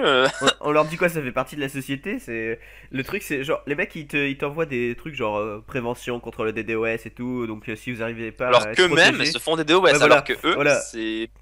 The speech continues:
Speaker 1: plus important.
Speaker 2: Voilà, et genre, les mecs, ils sont là, ouais, bah, si vous arrivez pas à vous D D O S, c'est que vous avez pas sécurisé votre connexion. Et après, eux, ils se font D D O S pendant leur tournoi, c'est le,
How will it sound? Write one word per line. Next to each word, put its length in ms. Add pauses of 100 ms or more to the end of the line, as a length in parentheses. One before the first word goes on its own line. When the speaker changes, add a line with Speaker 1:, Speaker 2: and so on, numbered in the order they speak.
Speaker 1:
plus 120
important. 500
Speaker 2:
Voilà, 240
et 220
genre, 200
les 100
mecs, 160
ils 40
sont 100
là, 220
ouais, 140
bah, 120
si 140
vous 80
arrivez 160
pas 120
à 20
vous 140
D 120
D 120
O 60
S, 120
c'est 80
que 60
vous 60
avez 100
pas 100
sécurisé 340
votre 180
connexion. 580
Et 200
après, 340
eux, 100
ils 60
se 60
font 100
D 120
D 80
O 60
S 100
pendant 200
leur 180
tournoi, 340
c'est 120
le, 320